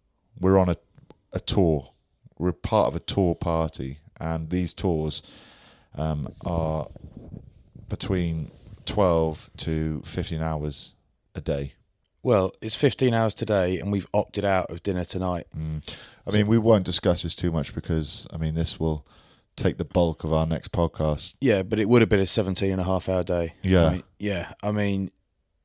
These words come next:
Speaker 2: yeah, what, what you mustn't do in these situations is
Speaker 1: Moan.
Speaker 2: moan, but I'm trying my best. Let me ask you this, Tommy. If you knew what it entailed, when Michelle mentioned it a couple of months ago,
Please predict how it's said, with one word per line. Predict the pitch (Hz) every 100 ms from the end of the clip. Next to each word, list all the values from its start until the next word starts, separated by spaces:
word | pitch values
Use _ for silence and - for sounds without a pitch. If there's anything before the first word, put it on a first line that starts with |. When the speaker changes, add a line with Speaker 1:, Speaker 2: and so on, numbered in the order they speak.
| _ _ _ _
Speaker 2:
yeah, | 123 117
what, | 107 143 -
what | 139 135
you | 147
mustn't | 147 139 -
do | - 117
in | 101
these | 98 90
situations | - - 101 92 - 95 92 -
is | 104 98 92 90 - - -
Speaker 1:
Moan. | - 87 82 78 73 - _ _ _ -
Speaker 2:
moan, | 101 95 90 92 -
but | 101 - _ _ _ _ _ _ _
I'm | - 104
trying | - 117
my | 101
best. | 92 90 85 - - - _ - - - - _ 127
Let | 147
me |
ask | 147 131 123
you |
this, | 110 -
Tommy. | 92 85 95 95 - _ _ _ - _ _ _
If | 117 -
you | 147
knew | 131 131 123 101
what | 101 101
it |
entailed, | 82 95 110 90 87 104 - _ _ _ _
when | 110 113 117
Michelle | 110 123 110
mentioned | 107 104 92 98 90
it | 90
a | -
couple | - 95
of | 101
months | 95 -
ago, | - 82 90